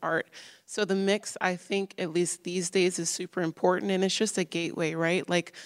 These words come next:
a little bit of razzle dazzle to start with someone having a new sort of relationship we are,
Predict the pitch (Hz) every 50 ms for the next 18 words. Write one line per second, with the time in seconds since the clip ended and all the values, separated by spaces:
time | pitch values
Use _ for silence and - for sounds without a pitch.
0 | - - - - - 190 196 196 196 190 202 170 190 196 190 185 165 175 175 175
1 | 175 170 170 180 175 - 180 165 170 170 170 170 170 170 170 - - - 175 165
2 | - - - - 180 170 160 - - 175 165 - - - - 185 175 180 175 175
3 | 175 170 170 170 165 - - - - - _ - 190 180 165 180 180 175 175 180
4 | 185 185 185 180 185 - - 180 175 180 165 175 180 180 170 170 - - 202 170
5 | - - 175 175 - 185 180 180 170 165 160